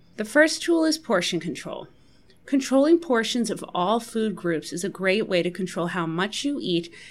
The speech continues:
and regulate blood sugar and weight. The balanced plate is one way to help manage portion sizes. Make half your plate non-starchy vegetables and salads such as broccoli, carrots, salad, zucchini, and green beans.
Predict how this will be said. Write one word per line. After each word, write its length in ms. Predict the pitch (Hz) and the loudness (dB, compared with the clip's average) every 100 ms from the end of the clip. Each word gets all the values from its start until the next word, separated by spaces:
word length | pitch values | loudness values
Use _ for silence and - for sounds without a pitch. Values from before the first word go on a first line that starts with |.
| - | -8
and 220 | - 208 185 | 0 2 4
regulate 520 | 190 202 226 208 202 | 2 2 2 0 0
blood 280 | 180 175 165 | 2 2 2
sugar 280 | - 180 | -4 -2
and 260 | 180 - 170 | -2 -2 -2
weight. 340 | 151 - - - - - - - | -4 -6 -12 -20 -20 -20 -20 -4
The 80 | 214 | -2
balanced 520 | 208 190 226 269 269 | 4 4 6 2 -2
plate 320 | - 226 190 | -4 0 0
is 240 | - 180 180 | -2 -4 -4
one 300 | 185 202 208 | -2 0 2
way 200 | 190 180 | 0 0
to 140 | 185 | -4
help 240 | 170 175 | -6 -4
manage 480 | - 151 160 165 - | -4 -6 -6 -6 -8
portion 420 | - 247 233 208 | -4 -4 -4 -6
sizes. 600 | 185 160 143 135 87 - - - - - - | -6 -6 -8 -10 -14 -16 -18 -20 -20 -8 2
Make 400 | 220 254 - - | 2 2 -2 -14
half 500 | - 220 208 233 - | -10 2 2 2 0
your 100 | 277 | -4
plate 400 | 277 208 180 160 | 0 2 2 2
non-starchy 800 | 175 170 196 214 - 226 233 262 | 0 0 0 -2 0 0 -2 -4
vegetables 800 | 208 165 - - 180 175 175 - - | -2 -2 -4 -6 -2 0 0 -4 -6
and 120 | 190 | -6
salads 640 | - 269 226 160 160 175 | -2 0 2 2 -2 -2
such 200 | - - | -6 -6
as 120 | 170 | -8
broccoli, 600 | - 156 151 151 220 214 | -6 -2 -2 -2 -4 -4
carrots, 580 | 214 - 170 151 165 175 | -6 -8 -4 -4 -4 -6
salad, 560 | - - 170 147 165 175 | -8 -4 -2 -2 -2 -4
zucchini, 680 | 175 180 - 170 165 160 | -4 -6 -6 -4 -4 -4
and 120 | 196 | -4
green 300 | 190 240 233 | -4 -2 -2
beans. 400 | 160 135 120 - | -4 -6 -10 -14